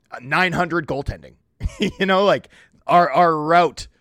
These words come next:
to another championship is in the quality of our ability to move, right?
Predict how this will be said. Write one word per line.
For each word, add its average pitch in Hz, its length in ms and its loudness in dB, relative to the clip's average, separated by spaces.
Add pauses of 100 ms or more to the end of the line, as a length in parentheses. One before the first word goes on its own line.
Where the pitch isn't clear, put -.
(200)
to 170 160 -6
another 156 300 -2
championship 139 800 -8
is 120 400 -10
in 135 140 -10
the 117 80 -16
quality 135 560 -6
of 120 140 -6
our 113 240 -6
ability 120 500 -10
to 101 60 -16
move, 123 520 -10 (280)
right? 139 260 -4